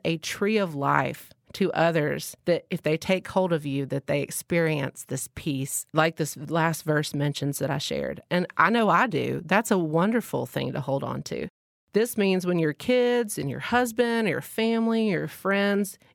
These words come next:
or really anybody in the world encounters you, they're gonna see God's peace in your life, which is really the opposite <laughs> of everything that they're seeing from the world. So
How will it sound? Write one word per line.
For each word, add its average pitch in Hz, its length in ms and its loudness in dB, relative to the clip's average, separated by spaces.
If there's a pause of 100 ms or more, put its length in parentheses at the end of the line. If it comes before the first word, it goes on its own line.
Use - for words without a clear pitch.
(100)
or - 100 0
really 294 340 4
anybody 180 400 4
in 165 120 2
the 160 80 2
world 170 280 4
encounters 165 720 0
you, 131 240 -2 (480)
they're 208 220 2
gonna 214 240 2
see 214 480 0
God's 147 400 0
peace 165 380 -4
in 156 180 0
your 151 160 0
life, 143 420 0 (400)
which 196 260 0
is 180 200 0
really 208 240 2
the 180 120 2
opposite 165 760 0 (140)
<laughs> - 140 -6
of 160 180 2
everything 160 840 0 (160)
that 180 240 0
they're 160 160 0
seeing 151 340 -2
from 139 200 -4
the 139 80 -2
world. 143 400 -2 (160)
So 180 560 2